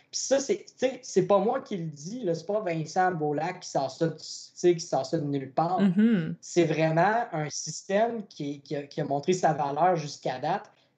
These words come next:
Speaker 1: puis qui a vraiment, vraiment été efficace, puis que c'est pas un one-time, one-shot que t'as comme, tu sais, personne n'est bon pour gérer un,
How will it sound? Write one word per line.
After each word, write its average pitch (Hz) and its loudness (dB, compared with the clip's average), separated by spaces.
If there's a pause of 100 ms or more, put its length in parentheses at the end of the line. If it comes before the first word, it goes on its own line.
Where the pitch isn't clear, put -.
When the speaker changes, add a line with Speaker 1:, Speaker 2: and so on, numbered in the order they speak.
Speaker 1:
puis - -20
qui - -2
a 139 0
vraiment, 160 2
vraiment 156 0
été 156 -4
efficace, 175 0 (400)
puis - -20
que 160 2
c'est 175 -4
pas 220 6
un 160 0
one-time, 180 0
one-shot 175 -4
que 170 -2
t'as 165 0
comme, 143 -6 (200)
tu 208 4
sais, 208 -6 (160)
personne 226 -2
n'est 202 2
bon 170 2
pour 160 -8
gérer 147 -4 (320)
un, 147 -2